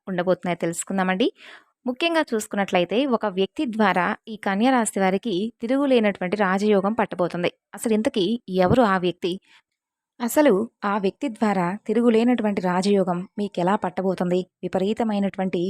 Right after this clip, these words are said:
ధన ప్రాప్తి కోసం మీరు పాటించవలసినటువంటి కొన్ని చిన్నపాటి పరిహారాల గురించి తెలుసుకొని, తప్పకుండా మీ జీవితాన్ని ఆనందమయం చేసుకోండి.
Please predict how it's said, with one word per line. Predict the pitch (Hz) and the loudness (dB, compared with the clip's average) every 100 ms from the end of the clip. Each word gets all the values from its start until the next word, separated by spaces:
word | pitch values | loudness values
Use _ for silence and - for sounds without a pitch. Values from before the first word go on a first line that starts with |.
| 202 - | -6 -6
ధన | 185 202 | -4 -4
ప్రాప్తి | - 214 214 240 | -4 -6 -4 -4
కోసం | 214 190 190 180 - - | -4 -2 -2 -2 -8 -4
మీరు | 226 233 | -4 -4
పాటించవలసినటువంటి | 202 185 233 233 208 196 196 180 185 196 | -6 -2 0 0 0 0 -4 -6 -8 -8
కొన్ని | 214 233 | -4 -2
చిన్నపాటి | 247 190 190 196 196 | -2 -4 -6 -6 -6
పరిహారాల | - 170 185 190 185 | -4 -2 0 2 0
గురించి | 175 175 - | -2 -4 -4
తెలుసుకొని, | 170 170 - 208 208 180 - _ _ | -4 -4 -6 -4 -4 -4 -10 _ _
తప్పకుండా | 214 - 262 247 190 170 196 - | -8 -6 -2 0 0 -2 -6 -6
మీ | 202 | -4
జీవితాన్ని | 196 190 214 196 180 165 196 - | 0 0 0 0 -2 -2 -6 -8
ఆనందమయం | 180 202 196 170 175 | -4 -2 0 -2 -2
చేసుకోండి. | 170 160 - 170 170 | -6 -6 -4 -2 -2